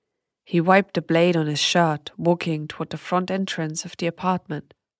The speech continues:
His hand was still shaking, his whole body felt numb.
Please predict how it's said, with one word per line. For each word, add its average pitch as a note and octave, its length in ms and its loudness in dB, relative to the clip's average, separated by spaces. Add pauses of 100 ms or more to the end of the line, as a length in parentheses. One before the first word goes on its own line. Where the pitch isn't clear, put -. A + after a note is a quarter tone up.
(1000)
His - 240 -8
hand A3+ 240 2
was A#3+ 160 0
still E3+ 240 0
shaking, E3 680 -2 (200)
his - 240 -6
whole G#3 200 6
body F#3+ 400 2
felt E3 420 -6
numb. D3+ 420 -4